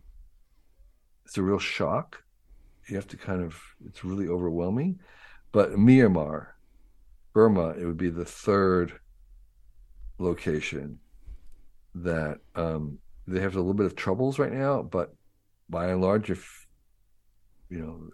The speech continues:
if the troubles subside, go to Myanmar, and, and it's, um, not incredibly westernized.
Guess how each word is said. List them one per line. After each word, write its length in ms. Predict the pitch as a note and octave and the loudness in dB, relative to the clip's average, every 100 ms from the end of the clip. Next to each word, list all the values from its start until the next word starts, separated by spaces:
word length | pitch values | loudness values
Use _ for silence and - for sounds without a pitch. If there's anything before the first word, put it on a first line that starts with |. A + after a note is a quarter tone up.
| - | -18
if 120 | F2 | -14
the 80 | - | -12
troubles 320 | E2+ A#2 A2+ | 2 4 4
subside, 540 | - F#2 A#2 G#2 F#2 - - - - | 0 2 6 6 4 -8 -20 -20 0
go 120 | - | 6
to 120 | G#2 F#2+ | 8 8
Myanmar, 640 | G2 G2+ A#2 C3 D#3+ F3+ - - - _ - - | 6 6 8 10 8 6 -2 -20 -20 _ -20 -12
and, 560 | G2 F#2+ F#2+ F#2 F2+ F2 - | -2 2 4 4 2 -2 -10
and 260 | - F#2 F#2 | -6 -2 -2
it's, 300 | F2 - - - | -4 -8 -14 -6
um, 580 | F2+ F2+ F2 E2+ E2 - - - - - - _ - - _ _ | -2 0 -2 -2 -6 -10 -16 -20 -20 -20 -20 _ -20 -20 _ _
not 600 | D#3+ G2 G2 G#2+ C3 - - _ _ _ _ _ - | -8 -2 2 4 4 2 -14 _ _ _ _ _ -16
incredibly 580 | - - A2 A#2 A2+ | -10 4 6 6 4
westernized. 920 | G#2+ A2 A2+ - A#2 A2+ B2+ B2 - | 2 2 0 -2 0 0 -2 -4 -12